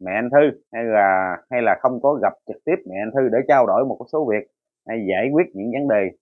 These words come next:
à, quẩn khúc thắc mắc nào đó từ miệng của anh Thư kể ra thì Quyền sẽ chính tay là người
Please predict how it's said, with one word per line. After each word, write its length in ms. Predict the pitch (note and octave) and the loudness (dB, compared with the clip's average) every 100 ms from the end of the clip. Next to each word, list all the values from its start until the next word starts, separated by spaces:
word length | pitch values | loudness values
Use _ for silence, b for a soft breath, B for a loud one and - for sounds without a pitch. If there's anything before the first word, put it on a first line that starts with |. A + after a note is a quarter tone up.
| _ | _
à, 100 | D#2+ | -14
quẩn 240 | F2+ G2 C3+ | -8 -6 -4
khúc 200 | F3 F3+ _ _ | -6 -10 _ _
thắc 140 | D#3 E3+ | -6 -2
mắc 180 | F#3 | -4
nào 120 | C3+ G#2+ | -2 4
đó 220 | C#3 G3 _ _ _ _ _ - | 4 4 _ _ _ _ _ -8
từ 280 | G#2 G2+ G2 | -4 -4 -6
miệng 200 | F#2+ G2+ A2+ | -8 -8 -4
của 100 | B2+ | -4
anh 100 | C3 | -2
Thư 240 | B2 A#2+ - _ | 0 -2 -2 _
kể 80 | - B2+ | -4 2
ra 160 | B2+ A#2 _ _ _ _ _ _ _ | 2 2 _ _ _ _ _ _ _
thì 360 | G#2+ A2 A2 F#2 _ _ _ _ | -4 -2 -2 -4 _ _ _ _
Quyền 360 | G2+ B2+ B2 G2 _ _ _ _ _ _ _ _ _ - | 2 2 2 -6 _ _ _ _ _ _ _ _ _ -12
sẽ 60 | F#2+ _ | -12 _
chính 220 | D#3 F#3+ G3+ | -6 -2 4
tay 360 | C3 B2 A2+ _ _ _ _ _ _ _ | 4 4 0 _ _ _ _ _ _ _
là 160 | F#2 | -4
người 300 | F#2+ G2+ F#2+ | -4 -4 -6